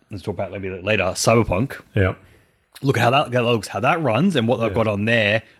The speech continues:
Speaker 1: versus what Starfield's doing.
Speaker 2: Yeah.
Speaker 1: And it's like, you are not utilizing my hardware
Speaker 2: Yeah, yeah, yeah.
Speaker 1: enough
Speaker 2: Yeah.
Speaker 1: kind of thing,
Speaker 2: Your
Speaker 1: you know?
Speaker 2: computer's sleeping.
Speaker 1: Yeah, half
Speaker 2: Yeah,
Speaker 1: of it's
Speaker 2: okay,
Speaker 1: definitely
Speaker 2: Starfield,
Speaker 1: asleep.
Speaker 2: yeah,
Speaker 1: Yeah,
Speaker 2: there you
Speaker 1: whatever,
Speaker 2: go.
Speaker 1: you know.
Speaker 2: Have tho-, have those
Speaker 1: Yeah, yeah,
Speaker 2: resources,
Speaker 1: yeah, that's
Speaker 2: whatever
Speaker 1: it.
Speaker 2: you
Speaker 1: There's
Speaker 2: want.
Speaker 1: one core on my C P U is probably, like,
Speaker 2: <laughs>
Speaker 1: maxed out, working overtime.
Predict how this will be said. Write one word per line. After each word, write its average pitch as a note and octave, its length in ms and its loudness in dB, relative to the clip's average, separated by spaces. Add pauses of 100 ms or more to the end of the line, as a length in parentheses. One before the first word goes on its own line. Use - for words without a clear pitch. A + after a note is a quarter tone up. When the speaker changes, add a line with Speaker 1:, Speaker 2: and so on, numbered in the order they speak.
Speaker 1:
versus G#2+ 340 -2
what G2+ 160 -2
Starfield's A#2 500 2
doing. D3+ 240 2
Speaker 2:
Yeah. F3 60 0
Speaker 1:
And C3 80 0
it's G#2 100 -6
like, G2 220 0
you B2+ 160 4
are G#2 80 4
not G#2 460 0
utilizing F#2+ 500 -2
my F#2 160 0
hardware F2+ 520 -2
Speaker 2:
Yeah, F2 140 -6
yeah, F#2 320 -4
yeah. F#2+ 60 -2
Speaker 1:
enough F#2+ 320 -2
Speaker 2:
Yeah. G2 80 -4
Speaker 1:
kind F#2+ 200 -4
of F#2 120 -8
thing, F#2 160 -6
Speaker 2:
Your B2+ 80 0
Speaker 1:
you A#2+ 60 2
know? F#2 60 0
Speaker 2:
computer's E3+ 380 2
sleeping. G#2+ 480 -2 (220)
Speaker 1:
Yeah, A2+ 680 0
half C#3 220 0
Speaker 2:
Yeah, C3 100 2
Speaker 1:
of C3 60 2
it's B2+ 120 0
Speaker 2:
okay, C3+ 100 0
Speaker 1:
definitely A2 240 -2
Speaker 2:
Starfield, F2+ 40 0
Speaker 1:
asleep. F2 300 -4
Speaker 2:
yeah, F2+ 100 -4
Speaker 1:
Yeah, F2 80 -2
Speaker 2:
there F#2 220 -2
you F#2+ 60 0
Speaker 1:
whatever, F2 220 -2
Speaker 2:
go. E2 180 -4 (100)
Speaker 1:
you G2+ 80 -2
know. E2+ 100 -6
Speaker 2:
Have A2 140 0
tho-, F#2+ 180 2
have G#2+ 200 0
those F#2 140 2
Speaker 1:
Yeah, F2 40 -4
yeah, E2+ 80 -6
Speaker 2:
resources, E2+ 320 -6
Speaker 1:
yeah, E2+ 60 -8
that's F#2 100 -6
Speaker 2:
whatever G2 240 0
Speaker 1:
it. E2+ 60 -2
Speaker 2:
you E2 80 -4
Speaker 1:
There's E2 180 -4
Speaker 2:
want. A#2 160 -2
Speaker 1:
one A#2+ 260 2
core A2+ 300 2
on G#2+ 60 -2
my G#2 100 2
C G#2+ 180 0
P C3 100 -2
U F#2+ 60 0
is A#2 80 2
probably, G#2+ 200 2
like, F#2 140 2
Speaker 2:
<laughs> - 20 0
Speaker 1:
maxed C3 520 2
out, A#2 320 2
working A#2+ 300 2
overtime. A#2 640 2